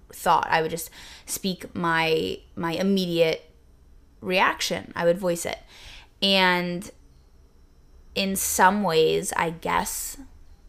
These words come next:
that's okay, because that is how you're feeling in the moment. And if you wanna voice that, you know, all power to you. But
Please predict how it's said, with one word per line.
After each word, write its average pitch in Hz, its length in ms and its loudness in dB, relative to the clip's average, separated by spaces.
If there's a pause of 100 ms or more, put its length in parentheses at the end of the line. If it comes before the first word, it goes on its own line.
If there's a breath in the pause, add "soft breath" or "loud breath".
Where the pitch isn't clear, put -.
(280)
that's 185 360 2 (460)
okay, 190 400 2
because 190 400 -4
that 170 320 0
is 170 120 -4
how 180 200 0
you're 175 220 0
feeling 185 440 -4
in 180 80 -4
the 165 60 -6
moment. 170 460 -4
And 170 240 -2 (340 loud breath)
if 175 160 -10
you 190 120 0
wanna 180 200 0
voice 165 320 -2
that, 220 340 0
you 170 100 -6
know, 165 120 -2
all 170 200 0
power 170 320 -4
to 254 260 -6
you. 226 200 2
But 180 260 2